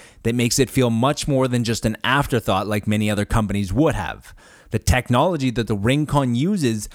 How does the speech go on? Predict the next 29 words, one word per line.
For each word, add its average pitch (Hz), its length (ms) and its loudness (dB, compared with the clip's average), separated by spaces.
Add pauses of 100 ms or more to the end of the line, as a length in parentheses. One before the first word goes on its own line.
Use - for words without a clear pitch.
(240)
makes 135 260 2
it 156 160 2
much 135 480 0
more 165 260 2
than 120 180 0
just 117 180 -2
a 139 80 2
cheap - 500 -4
piece 123 380 0
of 120 100 0
inanimate 104 420 0
plastic 175 540 0
that 101 140 -2
most 127 260 0
exercising 117 640 0
games 139 480 -2 (280)
come 214 240 2
with. - 360 -6 (460)
Along 127 220 4
with 190 140 0
a 170 40 0
great 127 320 0
way 135 140 0
to 123 140 -6
exercise 117 520 0
on 110 120 0
the 107 60 0
Nintendo 107 380 0
Switch, - 480 0